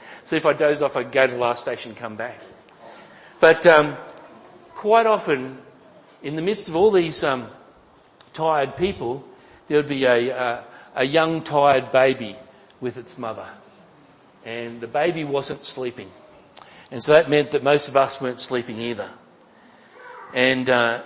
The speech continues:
it got to the point where there was this big fellow on the train,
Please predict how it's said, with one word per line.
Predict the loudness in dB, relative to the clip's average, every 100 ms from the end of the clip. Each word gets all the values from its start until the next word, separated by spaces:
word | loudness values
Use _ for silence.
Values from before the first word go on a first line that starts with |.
| -12
it | -10 -4
got | -4
to | -4
the | -6
point | -2 -2 0
where | -2 -2 -4 -14 -20 -12
there | -6
was | -6
this | -6 -4
big | -2 0
fellow | 2 2 2
on | 0
the | -4
train, | -6 -2 -2 -2